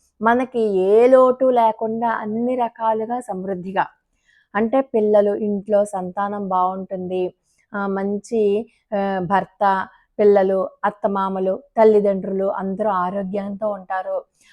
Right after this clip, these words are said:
అలా ప్రతీదీ అన్నమాట, ప్రతీదీ సమృద్ధిగా, ఆ, ఉంటుంది. అలాగే, ఆ, చెడ్డ కలలు రావు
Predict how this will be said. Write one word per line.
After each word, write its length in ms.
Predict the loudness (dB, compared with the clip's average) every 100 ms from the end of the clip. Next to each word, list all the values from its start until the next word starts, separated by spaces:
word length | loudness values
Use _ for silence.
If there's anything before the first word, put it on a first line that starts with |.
| _
అలా 180 | 2 4
ప్రతీదీ 580 | 4 0 0 2 4 8
అన్నమాట, 560 | 8 6 2 0 -4 -4
ప్రతీదీ 440 | -4 -2 0 0
సమృద్ధిగా, 580 | -2 -4 -6 -8 -6 -6
ఆ, 680 | -8 _ _ _ -10 -8
ఉంటుంది. 380 | -4 -2 -2 0
అలాగే, 640 | 0 0 0 0 0 -2 -8 _ _ -10
ఆ, 240 | -6 -6 -8 _ _ 2
చెడ్డ 300 | 2 8 8
కలలు 380 | 8 6 6 4
రావు 560 | 2 -2 0 0 0